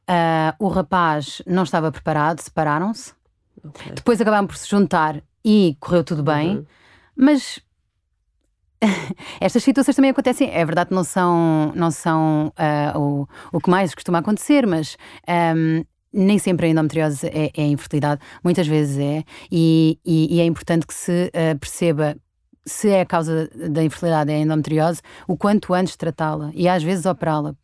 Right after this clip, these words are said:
Speaker 1: Por vezes só depois de uma cirurgia que é possível
Speaker 2: Pois, porque a cirurgia
Speaker 1: engravidar.
Speaker 2: pode ser uma das respostas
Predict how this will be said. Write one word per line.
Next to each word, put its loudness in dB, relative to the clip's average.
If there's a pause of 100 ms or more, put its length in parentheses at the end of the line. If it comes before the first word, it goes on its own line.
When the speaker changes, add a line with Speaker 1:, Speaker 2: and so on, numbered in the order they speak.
(180)
Speaker 1:
Por -4
vezes 0
só 0
depois -2
de -2
uma 2
cirurgia -2
que -4
é -2
possível -4
Speaker 2:
Pois, -4
porque -8
a -2
cirurgia 2
Speaker 1:
engravidar. 2
Speaker 2:
pode 0
ser -6
uma 2
das -4
respostas -10